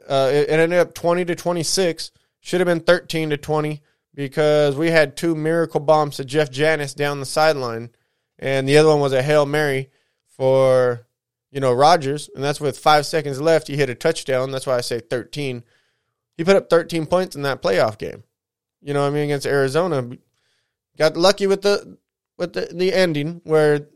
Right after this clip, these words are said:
they blew coverage twice on Jeff Janis. I don't understand. If you watch the coverage, it looks like Green Bay's defense last,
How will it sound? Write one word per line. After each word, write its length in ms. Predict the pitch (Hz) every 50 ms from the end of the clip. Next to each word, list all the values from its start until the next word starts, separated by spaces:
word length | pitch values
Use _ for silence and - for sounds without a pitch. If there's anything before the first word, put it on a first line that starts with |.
| _ _ _ -
they 100 | - 156
blew 340 | 151 117 117 151 180 196 190
coverage 600 | - - - 185 190 180 151 147 135 - - -
twice 520 | - - - 208 208 208 202 185 - -
on 140 | 165 160 147
Jeff 240 | 135 147 143 131 -
Janis. 420 | - 147 135 120 117 104 101 -
I 120 | - 135 139
don't 260 | 123 156 160 165 165
understand. 500 | 170 160 151 143 - - - 165 160 160
If 140 | 156 147 -
you 80 | 131
watch 260 | 147 151 156 147 - -
the 80 | 160
coverage, 440 | - - 156 151 151 147 156 147 139
it 80 | 131 127
looks 220 | 143 135 - -
like 200 | 147 135 120 117
Green 260 | 117 139 147 151 151 147
Bay's 240 | 147 143 147 135
defense 460 | 123 131 147 147 - 147 143 139 131 -
last, 400 | 135 139 139 143 - - _